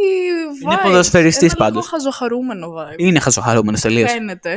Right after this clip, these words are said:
Speaker 1: Ο Nick Jonas όμως δεν είναι, είναι πολύ σοβαρός.
Speaker 2: Δεν ξέρω πώς να το
Speaker 1: Ωραία,
Speaker 2: είναι
Speaker 1: το ακούω.
Speaker 2: λίγο φλόρικο vibe που είναι, ναι.
Speaker 1: <laughs> Αυτός έχει επιδειχτεί πα-, πάνω από εκατό τύψεις, είχε πει στο πρώτο, δεύτερο επεισόδιο.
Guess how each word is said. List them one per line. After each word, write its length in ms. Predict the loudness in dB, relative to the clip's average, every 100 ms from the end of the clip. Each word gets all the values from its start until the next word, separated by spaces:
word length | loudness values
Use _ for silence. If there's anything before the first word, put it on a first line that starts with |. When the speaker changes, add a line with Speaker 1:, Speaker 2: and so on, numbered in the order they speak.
| 2
Speaker 1:
Ο 60 | 2
Nick 80 | 4
Jonas 260 | 2 2
όμως 140 | 0 2
δεν 160 | 2
είναι, 180 | 2 2
είναι 120 | 2
πολύ 140 | 4 2
σοβαρός. 480 | 4 4 4 2 -2 _ _ _ _ -18 -16 -20 _ _ _ -12
Speaker 2:
Δεν 120 | -10
ξέρω 280 | -4 -6 -4
πώς 260 | -4 -4 -4
να 220 | -6 -2
το 420 | 0 2 2 4
Speaker 1:
Ωραία, 240 | 4 4 4
Speaker 2:
είναι 160 | 4
Speaker 1:
το 80 | 2 4
ακούω. 160 | 6 4
Speaker 2:
λίγο 140 | 0
φλόρικο 500 | -14 -16 -16 -10 -6
vibe 340 | -2 -2 -4 -10
που 100 | -8
είναι, 400 | -6 -4 -6 -8 -12 _ _ _ _ _ _
ναι. 260 | -8 -6 -4 0 4 4 6
Speaker 1:
<laughs> 400 | 4 2 -6 -2
Αυτός 420 | -2 2 2 4
έχει 440 | 4 6 6 6 6
επιδειχτεί 420 | 4 0 2 0
πα-, 140 | 2 2
πάνω 200 | 2 4
από 100 | 2
εκατό 300 | 2 0 2
τύψεις, 420 | 0 0 -6 -6
είχε 180 | -6 -6
πει 100 | -6
στο 120 | -6
πρώτο, 180 | -6 0
δεύτερο 300 | 2 2 0
επεισόδιο. 360 | -2 -2 -4